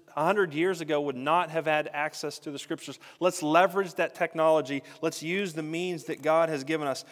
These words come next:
to share the word of God. I've said it many times since we started here. There are a hundred and fifty thousand people within twenty minutes of where you are sitting right now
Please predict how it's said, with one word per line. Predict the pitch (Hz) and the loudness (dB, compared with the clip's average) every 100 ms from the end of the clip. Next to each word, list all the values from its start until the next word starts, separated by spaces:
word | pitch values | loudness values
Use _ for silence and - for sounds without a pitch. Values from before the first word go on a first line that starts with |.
| - - | -16 -10
to | |
share | 131 - 160 175 180 | -8 -4 0 2 2
the | 160 | 0
word | 143 151 147 | 0 0 -2
of | 127 | -2
God. | 127 127 117 113 - - | 0 2 0 -4 -16 -6
I've | 135 - | -4 -2
said | 156 151 | 2 2
it | 151 | 2
many | 139 160 | 0 0
times | 170 165 156 143 - - | 0 2 4 2 -4 -10
since | - 139 - | -8 -8 -6
we | 139 | -8
started | - 139 135 117 | -2 0 0 -2
here. | 120 107 - - | -4 -6 -10 -8
There | 160 165 | 2 6
are | 143 143 | 6 4
a | 123 | 0
hundred | 120 - 175 190 190 175 | -4 -4 -2 0 0 -2
and | 143 127 | -8 -10
fifty | - - 165 - 151 135 | -12 -6 -6 -6 -10 -10
thousand | - - 139 147 165 156 165 156 | -16 -2 2 2 0 -4 -10 -12
people | - 156 143 110 - _ _ _ _ _ _ _ _ _ _ _ _ _ | -8 -8 -6 -10 -10 _ _ _ _ _ _ _ _ _ _ _ _ _
within | 131 135 117 | -8 -8 -8
twenty | - 175 185 185 | -6 -2 -2 -2
minutes | 170 156 120 - - - - _ _ _ | -4 -4 -6 -8 -10 -10 -16 _ _ _
of | 113 113 | -12 -6
where | 127 151 | 2 2
you | 160 151 | 2 -2
are | 147 | -4
sitting | - 139 135 127 | -6 -6 -6 -8
right | 110 113 127 - | -6 -6 -6 -14
now | 107 98 113 | -16 -14 -16